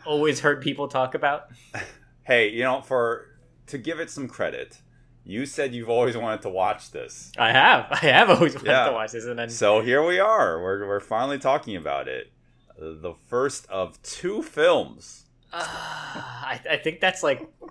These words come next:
Speaker 1: the big pain point for me, <laughs> that this movie
Speaker 2: <laughs>
Speaker 1: doesn't really
Speaker 2: Oh,
Speaker 1: end.
Speaker 2: that's the only one? That's the only one, Zero?
Speaker 1: <laughs> One of the many. One of the many.
Speaker 2: One of the many. Uh, this movie's, this movie is actually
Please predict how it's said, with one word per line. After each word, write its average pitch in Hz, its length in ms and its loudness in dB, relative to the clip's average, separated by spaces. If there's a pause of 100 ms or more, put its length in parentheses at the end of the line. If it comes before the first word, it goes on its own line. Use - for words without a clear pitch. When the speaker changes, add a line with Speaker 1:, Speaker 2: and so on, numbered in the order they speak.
Speaker 1:
the 120 80 -4
big 113 360 -8
pain 123 360 -10
point 101 340 -14
for - 220 -4
me, 170 240 -2
<laughs> - 80 -2
that 190 120 2
this 160 200 -2
movie 147 440 -4
Speaker 2:
<laughs> - 40 -20
Speaker 1:
doesn't 131 300 0
really 127 340 -4
Speaker 2:
Oh, 135 100 10
Speaker 1:
end. 135 80 6
Speaker 2:
that's 131 180 6
the 131 120 2
only 135 160 2
one? 131 300 2
That's 101 160 -4
the 113 60 -8
only 110 140 -6
one, 110 180 -8
Zero? 123 380 -8
Speaker 1:
<laughs> 120 60 -10
One 277 200 0
of 151 140 2
the 127 80 0
many. 101 380 -8
One 151 180 -8
of 110 80 -6
the - 60 -12
many. 87 180 -16
Speaker 2:
One 143 220 2
of 139 140 2
the 127 120 2
many. 113 500 -2 (460)
Uh, 143 160 -4
this 151 160 -8
movie's, 185 760 -4 (680)
this 135 280 -2
movie 95 600 -6 (160)
is 92 160 -6
actually 98 760 -2